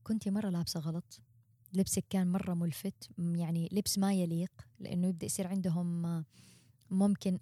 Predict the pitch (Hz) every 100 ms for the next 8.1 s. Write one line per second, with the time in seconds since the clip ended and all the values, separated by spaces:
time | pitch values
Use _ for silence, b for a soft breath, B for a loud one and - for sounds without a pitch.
0 | - 190 196 175 170 - 175 170 170 170
1 | 156 160 - 180 175 180 180 - - -
2 | - 175 - 165 160 - _ - - 156
3 | - - 180 - - 165 208 b b b
4 | b - 180 - 185 196 175 156 196 190
5 | 170 160 151 160 175 170 - 175 165 -
6 | - 170 180 - 185 - 175 - 180 170
7 | 180 180 170 - 180 165 160 165 147 160
8 | 185